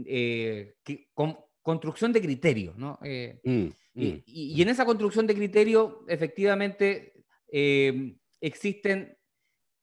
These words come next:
Speaker 1: matices, pero no por eso faltas al ejercicio de la contención del desarrollo educativo de los niños y niñas, ¿no? Creo que eso es un elemento importante.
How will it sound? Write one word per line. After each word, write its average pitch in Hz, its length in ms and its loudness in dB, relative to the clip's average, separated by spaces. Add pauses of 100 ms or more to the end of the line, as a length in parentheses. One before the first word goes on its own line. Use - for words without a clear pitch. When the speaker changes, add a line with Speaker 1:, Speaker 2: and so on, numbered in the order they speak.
Speaker 1:
matices, 175 880 -2 (380)
pero 143 220 2
no 190 180 2
por 185 140 4
eso 190 440 0 (280)
faltas 202 500 0
al 175 100 -2
ejercicio 165 640 -4
de 165 100 -4
la 151 140 -2
contención 139 720 -2
del 175 140 -4
desarrollo 151 560 -2
educativo 139 480 -4
de 135 80 -6
los 131 140 -6
niños 127 300 -2
y 110 40 -10
niñas, 101 400 -8
¿no? 147 180 -10 (300)
Creo 135 160 4
que 151 80 2
eso 170 140 0
es 170 60 -6
un 175 100 2
elemento 170 340 2
importante. 101 720 -4